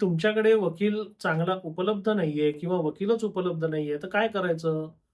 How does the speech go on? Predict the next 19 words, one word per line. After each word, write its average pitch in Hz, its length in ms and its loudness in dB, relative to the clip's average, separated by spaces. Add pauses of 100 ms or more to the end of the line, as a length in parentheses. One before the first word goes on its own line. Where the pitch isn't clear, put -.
(440)
आता 170 140 -4
काय 202 320 2
करायचं, 180 480 -2
आता 170 140 -6
कसं 185 300 -2
होणार, 160 480 2 (180)
असे 165 160 -4
हातपाय 180 440 -2
गाळायची 170 360 -2
गरज 170 340 -4
नाही. 147 200 -6 (1040)
इंटरनेट, 202 640 4
मोबाईल, 185 600 0
YouTube, 180 440 0
इतर 165 220 -2
समाज 175 360 -4
माध्यमं 170 480 -2
याच्यावर 180 520 -4
ज्ञान 156 420 -4